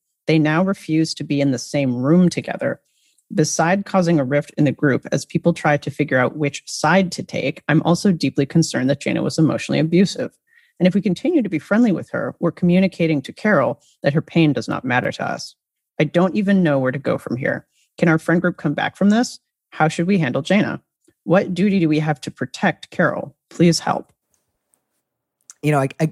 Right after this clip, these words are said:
Speaker 2: I could have really edited out the part at the beginning, w-, which was, "We all work together at a nonprofit,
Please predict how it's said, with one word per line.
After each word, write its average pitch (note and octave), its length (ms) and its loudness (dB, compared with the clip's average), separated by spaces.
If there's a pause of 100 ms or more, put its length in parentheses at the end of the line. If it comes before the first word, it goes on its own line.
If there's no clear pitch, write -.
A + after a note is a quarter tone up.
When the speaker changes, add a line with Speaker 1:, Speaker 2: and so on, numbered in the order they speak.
Speaker 2:
I D#3 100 0
could F#3+ 200 0
have D3+ 80 -2
really D#3 260 0
edited C3+ 320 0
out B2 160 2
the A#2+ 80 -2
part B2+ 200 2
at - 40 -2
the A2 60 -4
beginning, A#2 380 2
w-, G#2+ 240 -2
which B2 260 0
was, A2 200 0
"We B2+ 200 2
all A#2 240 2
work A#2 240 -4
together A2 600 0 (120)
at B2+ 100 2
a A#2+ 60 2
nonprofit, A2+ 840 2